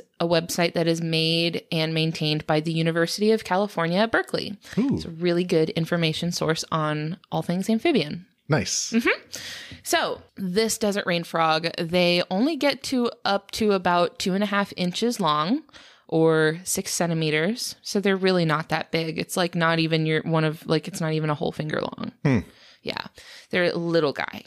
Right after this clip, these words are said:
Speaker 1: And they are found along this really kind of narrow strip of coastal desert along the western coast of South Africa and Namibia.
Speaker 2: Oh.
Speaker 1: Mm-hmm. So, uh, so it's desert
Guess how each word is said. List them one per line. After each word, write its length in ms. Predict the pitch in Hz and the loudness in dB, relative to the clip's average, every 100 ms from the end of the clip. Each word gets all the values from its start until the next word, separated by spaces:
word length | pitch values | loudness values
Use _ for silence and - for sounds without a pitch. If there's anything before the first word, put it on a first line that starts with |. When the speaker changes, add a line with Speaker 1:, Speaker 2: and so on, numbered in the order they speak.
| - | -4
Speaker 1:
And 180 | 214 196 | 0 2
they 140 | 196 | 4
are 160 | 220 294 | 4 0
found 760 | - 220 185 180 180 180 185 - _ - | -2 -2 2 2 2 0 -4 -10 _ -2
along 460 | 170 170 170 170 170 | 0 2 4 2 0
this 300 | 165 160 - | 0 -2 -2
really 320 | 175 180 233 254 | -2 0 2 2
kind 220 | 247 202 | 0 0
of 100 | 180 | 0
narrow 440 | 175 170 180 175 | 0 2 4 4
strip 720 | 170 - - - 165 175 262 - - - - | 2 -2 -4 -6 -4 -4 -4 -10 -16 -14 -2
of 280 | 180 170 - | 0 0 -2
coastal 560 | - 220 - - 220 | 0 0 0 0 0
desert 680 | 202 170 156 156 76 - - - - - | 0 0 -2 0 -6 -8 -16 -20 -20 -4
along 380 | 165 165 165 165 | 0 2 0 0
the 120 | 165 | 0
western 600 | 165 190 - - 220 226 | 0 0 0 0 2 2
coast 580 | 214 196 175 175 - - - | 0 2 2 0 -4 -4 0
of 240 | 165 160 | 2 2
South 320 | - 180 196 | 0 -2 0
Africa 500 | 180 180 196 - 196 - | -2 -2 -4 -2 -2 0
and 200 | 170 160 | 0 2
Namibia. 460 | 156 147 143 65 - 185 117 | 2 0 -2 -4 -4 -8 -6
Speaker 2:
Oh. 640 | 101 190 85 73 73 76 - | -6 -4 -6 -6 -8 -10 -6
Speaker 1:
Mm-hmm. 540 | 190 170 175 170 170 175 | -6 -4 -4 -4 -6 -4
So, 260 | 196 175 - | 0 0 2
uh, 200 | 175 - | 0 0
so 140 | - | 2
it's 280 | 202 214 202 | 2 2 -2
desert 520 | 180 269 240 160 147 | 0 0 2 2 0